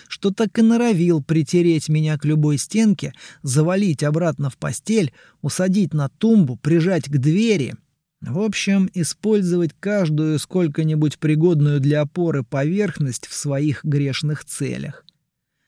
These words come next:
Спас дело звонок Дизеля, который проорал Кеву в трубку, что если мы немедленно не спустимся в общий зал гостинички, где собралась в полном составе вся моя семья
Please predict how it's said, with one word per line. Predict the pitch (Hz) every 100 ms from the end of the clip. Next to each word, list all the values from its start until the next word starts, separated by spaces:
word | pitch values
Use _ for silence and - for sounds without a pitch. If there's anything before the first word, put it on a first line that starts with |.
| _
Спас | - - 202 233 240 180
дело | 165 240 226 202
звонок | 175 185 202 226 170
Дизеля, | 151 226 185 135 113 69 - -
который | - 143 202 202 180
проорал | 151 165 175 180 208 190
Кеву | 139 - 202 160 151
в | -
трубку, | 196 233 185 151
что | 127 156
если | 160 214 - 156
мы | 190
немедленно | 170 156 180 208 151 139 143
не | 143 160
спустимся | 165 - 202 - 147 131 147
в | 135
общий | 196 170 -
зал | 139 147 185 135
гостинички, | 139 143 - - 247 202 - - - - _ _ -
где | 185 175
собралась | - 175 202 196 139 120
в | -
полном | - 165 143 139
составе | 175 175 - 160 143
вся | 131 - 160
моя | 151 175 165
семья | 127 156 151 147 135